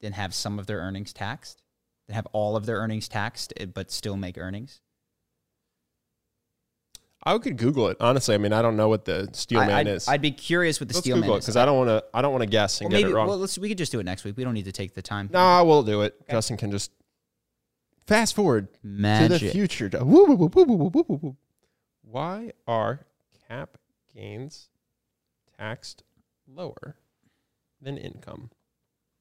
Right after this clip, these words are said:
Speaker 2: All right, I'm just gonna read this, and then we can, we can do. So
Speaker 1: What is this from?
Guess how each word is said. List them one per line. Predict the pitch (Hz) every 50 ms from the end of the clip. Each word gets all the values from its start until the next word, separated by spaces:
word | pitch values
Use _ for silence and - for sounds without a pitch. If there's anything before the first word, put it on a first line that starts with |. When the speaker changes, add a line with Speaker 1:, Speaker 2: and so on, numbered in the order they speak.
| _ _ _ _ _ _ _ _ _ _ _ _ _
Speaker 2:
All | 127 117
right, | 107
I'm | 107 135
just | 170 175 -
gonna | 226 170
read | 131 120 123 110 87
this, | - 87 95 - -
and | - 110
then | 110 104
we | 104 104
can, | 95 110 98 95 87 - -
we | - 98
can | 90 - 92 87
do. | 87 87 85 - _ _ _ _ _ _ _ _
So | _ - - 110 104 101 101 101 -
Speaker 1:
What | - 131 127
is | 117
this | 123 113
from? | - 135 131 143 139 131